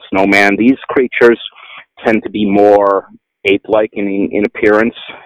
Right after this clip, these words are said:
They have more of a, um, a, a, um, chimpanzee or, or baboon type look to them. They do walk upright. They're not what we call knuckle walkers. They are more, they have a height of around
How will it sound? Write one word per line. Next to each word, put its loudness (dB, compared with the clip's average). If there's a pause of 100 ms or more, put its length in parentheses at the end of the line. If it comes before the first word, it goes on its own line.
They 4
have -6
more 2
of -8
a, 0
um, -4 (1300)
a, 0
a, 0
um, -2 (220)
chimpanzee 2
or, 4
or 0
baboon -2 (100)
type 0
look -4 (140)
to 0
them. 0
They -2
do 0
walk 2
upright. 2
They're -2
not 2
what 0
we -2
call -2
knuckle -2
walkers. 0
They -2 (1200)
are 0
more, 4 (440)
they -2
have -2
a 0
height 0
of -2
around 0